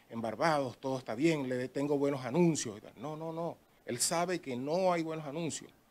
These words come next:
porque la única manera que se dé un diálogo verdaderamente franco, que vaya hacia un proceso transicional para rescatar a la decencia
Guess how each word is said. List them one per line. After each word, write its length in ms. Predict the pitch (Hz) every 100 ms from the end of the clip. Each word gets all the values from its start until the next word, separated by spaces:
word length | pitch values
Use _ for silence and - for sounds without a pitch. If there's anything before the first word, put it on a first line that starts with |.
| _ -
porque 220 | 113 123
la 80 | 110
única 240 | 151 180
manera 340 | 135 135 127
que 100 | -
se 140 | - 101
dé 100 | 107
un 160 | 135
diálogo 380 | 131 135 139 135
verdaderamente 640 | 117 101 107 131 131 123 131
franco, 460 | 139 131 113 104
que 100 | 104
vaya 320 | 101 123 110
hacia 160 | 98 104
un 80 | 101
proceso 400 | 127 127 117 139
transicional 640 | 123 110 90 101 120 123 - - -
para 180 | 123 120
rescatar 640 | - 120 - 123 - 139 151
a 60 |
la 140 | 147 139
decencia 840 | 120 - 160 143 117 - 98